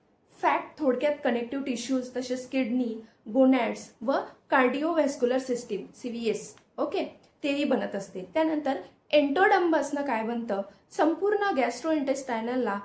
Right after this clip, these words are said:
ट्रॅक्टचे एपिथेलियल लाइनिंग, फुफ्फुसे, फुफ्फुसे, लिव्हर, पॅन्क्रियाज, गॉलब्लॅडर, स्प्लीन,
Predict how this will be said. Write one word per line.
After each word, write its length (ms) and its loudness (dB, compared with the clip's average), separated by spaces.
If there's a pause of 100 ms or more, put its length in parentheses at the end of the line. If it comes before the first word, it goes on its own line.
(280)
ट्रॅक्टचे 640 0 (200)
एपिथेलियल 920 2
लाइनिंग, 420 2 (180)
फुफ्फुसे, 680 -8 (180)
फुफ्फुसे, 640 -2 (240)
लिव्हर, 440 2 (400)
पॅन्क्रियाज, 640 2 (300)
गॉलब्लॅडर, 580 2 (140)
स्प्लीन, 560 -2